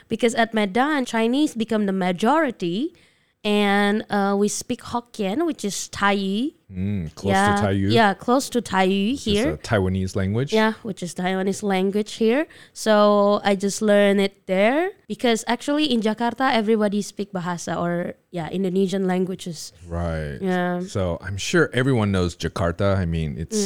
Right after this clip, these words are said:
Speaker 1: Yeah.
Speaker 2: right, the capital and, well, the capital moved actually,
Speaker 1: Yeah,
Speaker 2: right?
Speaker 1: yeah, yeah, yeah, yeah. I gotta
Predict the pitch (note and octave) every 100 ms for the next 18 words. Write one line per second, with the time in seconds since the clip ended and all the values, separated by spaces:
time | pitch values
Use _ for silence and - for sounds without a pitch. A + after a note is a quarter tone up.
0 | C#3 F#3+ F#3 F2 - E2 G2 E2 - E2+
1 | E2+ D2+ G2 G#2+ F2 C#2 - - - C#2+
2 | D2+ B2 - C#2+ D2 - B3 C4 B3 A3+
3 | G#3 G3+ F#3 F3+ F3 F3 F3 F3+ F3 F#3
4 | G3